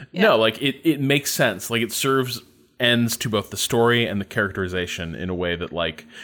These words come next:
Speaker 2: when John Crichton makes a reference, it's not just to be like, "Haha, you see, you get it." It's
Speaker 1: <laughs>
Speaker 2: actually
Speaker 1: Yeah.
Speaker 2: important to how he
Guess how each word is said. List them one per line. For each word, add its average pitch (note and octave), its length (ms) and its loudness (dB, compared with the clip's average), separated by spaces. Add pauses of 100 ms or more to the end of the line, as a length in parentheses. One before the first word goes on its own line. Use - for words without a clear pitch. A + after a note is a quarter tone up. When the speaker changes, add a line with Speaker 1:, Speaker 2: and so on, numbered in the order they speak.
Speaker 2:
when C#3 120 2
John D#3+ 160 2
Crichton D3 280 2
makes A#2+ 180 0
a G2+ 40 -4
reference, C#3 540 0
it's A#2 200 -4
not A2+ 200 2
just A2+ 200 -4
to A2+ 60 -8
be G2+ 140 -2
like, G2 220 0
"Haha, C3 440 2
you A#2 100 -10
see, C#3+ 240 2
you B2+ 180 -6
get A2 160 4
it." C#3 240 2 (800)
It's - 240 2
Speaker 1:
<laughs> - 40 -2
Speaker 2:
actually D#3 340 4
Speaker 1:
Yeah. D3 100 6
Speaker 2:
important B2 600 0 (300)
to A2+ 260 0
how A2 360 4
he G#2 640 0